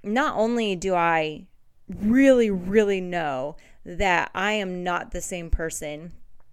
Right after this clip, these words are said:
if I don't do that, but at the same time, I've done it, uh, pretty consistently since the kids have been in school, mm, at least for the past year, and now I don't find it so hard.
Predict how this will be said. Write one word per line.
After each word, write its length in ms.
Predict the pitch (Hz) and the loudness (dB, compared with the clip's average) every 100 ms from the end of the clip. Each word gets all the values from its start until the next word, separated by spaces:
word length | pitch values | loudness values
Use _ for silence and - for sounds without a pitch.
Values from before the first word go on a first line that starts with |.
| - - | -20 -16
if 160 | - - | -12 -4
I 120 | 185 | -2
don't 420 | 165 180 165 127 | -2 -4 -6 -8
do 180 | - 170 | -10 -8
that, 300 | 165 160 156 - - - - | -4 -4 -4 -8 -20 -20 -4
but 240 | 208 208 - | 2 4 4
at 200 | 202 185 | 0 -2
the 60 | |
same 220 | 185 220 | -2 -2
time, 380 | 208 214 208 196 - | -2 -2 -4 -6 -2
I've 300 | 190 175 160 - | 0 -2 -6 -2
done 240 | 196 202 | 2 2
it, 320 | 277 294 - - - | 0 -4 -8 -20 -12
uh, 300 | - 202 185 170 | -4 -2 0 2
pretty 240 | - 254 269 | 2 2 -2
consistently 1000 | 254 208 - 254 - 240 170 175 170 | -4 -4 -2 -2 -2 -6 -6 -8 -8
since 460 | - - 202 190 - | -10 -10 -8 -8 -8
the 120 | - | -10
kids 280 | 185 202 190 | -6 -6 -4
have 180 | 202 170 | -4 -2
been 140 | 180 | -4
in 160 | 170 165 | -4 -12
school, 1000 | - - - - 185 180 175 170 170 175 - _ - - - - - _ - - - | -14 -14 -14 -10 -6 -4 -4 -4 -6 -10 -18 _ -20 -20 -20 -20 -20 _ -20 -20 -12
mm, 400 | 233 247 247 247 | -8 -4 -4 -2
at 180 | 240 240 | 0 0
least 340 | 320 311 - | -2 -4 -8
for 280 | - 220 190 | -6 -2 0
the 120 | 185 | 4
past 500 | - 214 202 - - | 6 6 2 -8 -10
year, 580 | 120 208 233 170 165 165 | -10 -4 -2 -2 -6 -8
and 500 | - 202 196 185 185 - - | -6 -4 -4 -6 -8 -12 -18
now 380 | - 208 262 330 | -8 -4 -2 0
I 120 | 330 | 0
don't 220 | 294 254 | 0 -4
find 380 | - 220 220 233 | -4 -4 -2 -2
it 180 | 185 - | -4 -6
so 280 | - 185 180 | -4 -2 -2
hard. 480 | 170 170 - 101 | -2 -2 -2 -6